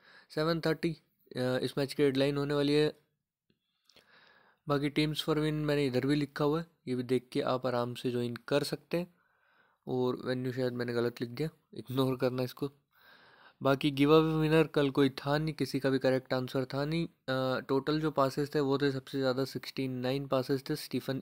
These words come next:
ईज के, और वो किसी ने भी करेक्ट आंसर दिया नहीं था क्योंकि गोल हुआ नहीं था। तो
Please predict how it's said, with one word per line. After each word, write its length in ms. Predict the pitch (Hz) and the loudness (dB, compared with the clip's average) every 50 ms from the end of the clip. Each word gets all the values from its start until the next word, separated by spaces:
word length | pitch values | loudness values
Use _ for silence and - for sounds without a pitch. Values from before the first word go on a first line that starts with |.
| - - | -6 -2
ईज 260 | 127 131 143 143 139 | -2 0 0 -2 -2
के, 180 | 135 160 160 160 | -2 -2 -2 -2
और 260 | 156 - - 127 127 | -4 -4 -4 -2 -2
वो 140 | 123 123 127 | -2 -2 -2
किसी 260 | 120 - 120 120 123 | -4 -4 -6 -6 -4
ने 120 | 120 120 120 | -4 -4 -2
भी 120 | 120 117 | -2 0
करेक्ट 300 | - 117 113 113 - - | 0 2 2 2 2 0
आंसर 280 | 113 113 110 - 120 117 | -2 0 0 -2 -4 -2
दिया 220 | 117 123 131 139 | 0 2 2 2
नहीं 140 | 143 147 139 | 0 -2 -4
था 140 | - 160 - - - - - - - - - - - - - _ _ - | -4 -6 -8 -10 -16 -20 -20 -20 -20 -20 -20 -20 -20 -20 -20 _ _ -10
क्योंकि 240 | - 135 - 151 143 | -8 -6 -4 -2 0
गोल 260 | 135 139 143 151 151 | 4 4 4 6 6
हुआ 160 | 147 156 156 | 4 4 2
नहीं 120 | 156 160 156 | 2 -2 -2
था। 120 | - 165 | -2 -2
तो 320 | 156 - 156 151 147 - | 0 2 0 0 0 -2